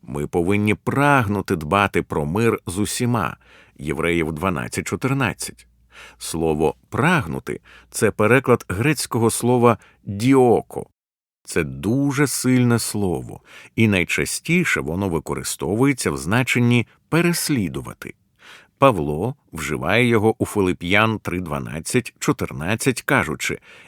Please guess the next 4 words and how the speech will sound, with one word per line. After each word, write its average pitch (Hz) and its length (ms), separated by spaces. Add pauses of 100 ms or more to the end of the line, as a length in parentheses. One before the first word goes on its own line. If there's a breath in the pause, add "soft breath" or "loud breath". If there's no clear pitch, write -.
«Я 104 540
змагаю, 92 840 (340 soft breath)
я 80 520
женуся». 110 760